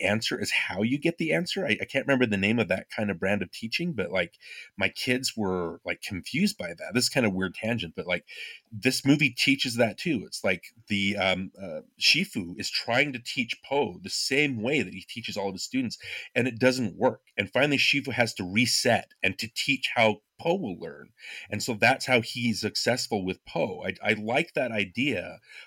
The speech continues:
of adapting, like, uh, you know, your traditions to be able to suit the person that you're dealing with. I just think that, that that's so funny. I think that, like,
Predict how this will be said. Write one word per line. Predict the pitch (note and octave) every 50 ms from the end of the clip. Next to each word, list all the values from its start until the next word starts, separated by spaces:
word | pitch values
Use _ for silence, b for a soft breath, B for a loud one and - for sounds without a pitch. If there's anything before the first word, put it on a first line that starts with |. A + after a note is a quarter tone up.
| B _ -
of | A2+ G#2+ - -
adapting, | G#2 G2 - _ - A2 A#2+ C3 C#3 - _ - A#2+ A2 G#2+ G2+ G2 G2 -
like, | F#2+ F#2 F2+ - - - - _ _ -
uh, | F2+ F2+ E2+ E2 D2 - - _ _ _ _ _ _ _
you | - G#2
know, | F#2
your | F2+ F2+ F2+ -
traditions | - - A2 F2 - A2+ C3 - - - E2+ - - - -
to | - A2+ G2
be | - G#2+ G#2+ G#2+
able | A2 G#2+ G#2 G#2+
to | - - - G2 F#2 F2+
suit | - - - - - A#2+ B2 B2
the | - -
person | - - - G#2 - - G2 F#2+
that | F#2 -
you're | F#2+ F#2
dealing | E2 - F#2+ G#2+ A2+ A2 F#2 E2
with. | - - - -
I | F#2+
just | F2+ - G2+ - -
think | A2 G#2 -
that, | - - -
that | - G2 F2+ F2+ - B B B B B B B B B B
that's | A2+ A2 G#2+ -
so | - - A2+ A#2
funny. | A#2 - A#2+ A#2 A#2+ A#2+ A2
I | F#2
think | - - A#2 A2 -
that, | - F#2+ - -
like, | F2+ F2+ E2+ -